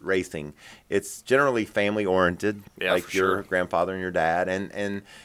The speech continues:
Speaker 1: you get to have that quality time at the, at the racetrack or even all during the week when you're talking to your dad about going racing. I, I, I really love that story, and, and it's a great point.
Speaker 2: Yeah, for sure. I feel like it definitely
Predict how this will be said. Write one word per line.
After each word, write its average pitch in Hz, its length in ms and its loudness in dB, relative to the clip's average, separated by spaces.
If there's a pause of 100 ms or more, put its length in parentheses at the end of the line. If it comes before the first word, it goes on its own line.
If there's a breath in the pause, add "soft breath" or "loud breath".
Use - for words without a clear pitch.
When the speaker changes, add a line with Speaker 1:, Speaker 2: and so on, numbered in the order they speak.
(120)
Speaker 1:
you 107 140 -8
get 117 220 2
to 117 80 -4
have 107 220 2
that 104 180 2
quality 95 480 2
time 95 500 0
at 82 160 -4
the, 85 320 -4
at 92 140 -6
the 87 60 -8
racetrack 98 600 2
or 98 100 -2
even 120 240 -2
all 117 160 6
during 120 220 2
the 98 60 -2
week 123 320 0
when 104 100 -2
you're 92 80 -2
talking 135 360 4
to 117 60 -6
your 104 120 -2
dad 107 280 2
about 92 240 -4
going 113 240 -2
racing. 82 500 -2
I, 98 420 0
I, 101 100 -4
I - 80 -6
really 117 380 -2
love 101 300 6
that 101 180 4
story, 107 420 0
and, 90 160 -4
and 87 100 -4
it's 95 120 -6
a 95 40 -10
great 104 240 0
point. 104 320 -6 (140)
Speaker 2:
Yeah, 110 220 4
for - 120 -14
sure. 101 240 -4
I 92 100 0
feel 113 200 0
like 92 240 2
it 87 100 -10
definitely 92 520 -4